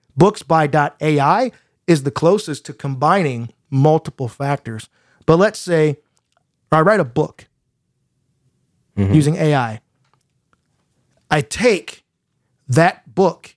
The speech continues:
Speaker 1: and let's say it's a book series. It's a thickie.
Speaker 2: Mm-hmm.
Speaker 1: Are we, okay? And now I wanna turn it into a single movie. I tie that together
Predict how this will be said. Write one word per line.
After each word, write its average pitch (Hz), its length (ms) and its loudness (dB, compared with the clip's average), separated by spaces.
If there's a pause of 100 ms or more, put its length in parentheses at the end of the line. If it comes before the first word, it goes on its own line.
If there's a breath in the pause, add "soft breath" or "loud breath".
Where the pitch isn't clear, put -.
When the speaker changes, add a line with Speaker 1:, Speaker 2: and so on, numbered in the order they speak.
(240)
Speaker 1:
and 143 80 0
let's 180 160 2
say 170 180 -10
it's - 220 -14 (120)
a 131 100 -8 (160)
book - 200 0
series. 135 500 -4
It's 165 160 -4
a - 20 -10
thickie. 123 540 -4 (320)
Speaker 2:
Mm-hmm. 98 320 -4 (260)
Speaker 1:
Are 120 80 -2
we, 117 220 -4
okay? 156 400 0 (540)
And 143 60 0
now 185 140 4
I 247 60 2
wanna 180 220 0
turn 170 260 -6
it - 20 -10
into 143 220 -8
a - 20 -8
single 160 340 -4
movie. 139 440 -2 (1800)
I - 80 -14
tie 202 280 0
that 190 240 -4
together 131 460 -10